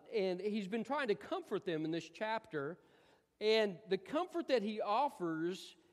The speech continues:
comes by way of God's purpose. He says, "I want you to understand that God has a purpose for you as a Christian, as a child of God. And that purpose, because of who God is,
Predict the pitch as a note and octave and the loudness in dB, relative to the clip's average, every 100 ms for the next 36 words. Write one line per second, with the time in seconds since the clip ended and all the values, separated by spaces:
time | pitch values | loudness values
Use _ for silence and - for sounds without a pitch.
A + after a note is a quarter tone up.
0 | _ - B3 C4 A#3 - G3 G#3+ A3 A3+ | _ -2 0 2 -2 -6 0 2 4 4
1 | A3 F3+ G#3+ G#3+ A3 B3+ A#3+ - A#2+ - | 2 2 2 0 -2 -4 -4 -6 -16 -18
2 | - - _ _ _ F#3 A3 G3+ A3+ B3+ | -20 -20 _ _ _ -10 -4 0 0 0
3 | B3+ A#3+ A3 B3+ C4+ B3 - A3 G3 F3+ | -2 -4 -2 -4 -4 -6 -2 -2 0 -2
4 | E3+ D#3+ F#3 G#3 B3 C4+ C#4+ C4 - _ | -4 -2 0 2 2 0 -2 -6 -14 _
5 | - F#3+ A3 A#3 A3 - F3 D3 - A#3+ | -4 0 0 0 -4 -8 -10 -8 -8 -8
6 | G#3 D3 C3+ - - D3 D3 G#3 F3+ B2+ | -8 -8 -10 -12 -8 -6 -6 -8 -8 -6
7 | B2 C#3+ _ _ _ _ - C#3+ D3 E3 | -8 -12 _ _ _ _ -12 -10 -10 -10
8 | A#3+ - - G#2+ B2 B2 B2 F3 E3 E3 | -8 -10 -12 -14 -12 -14 -12 -10 -8 -10
9 | C#3+ D3 F3+ G#2+ F2+ E2 _ _ _ _ | -10 -10 -10 -12 -18 -20 _ _ _ _
10 | _ _ _ - F3+ F#3 E3 G#3+ D4 - | _ _ _ -2 2 4 4 4 4 0
11 | C4+ C4+ F3+ D#3+ D#3 F3+ E3+ A3 E3+ - | -4 -2 0 -2 0 -2 0 0 0 -2
12 | C4 G#3+ A#3 A#3+ C4 B3 D#3+ C#3 F3+ - | -2 2 2 2 0 -2 -2 -4 -8 -12
13 | - | -20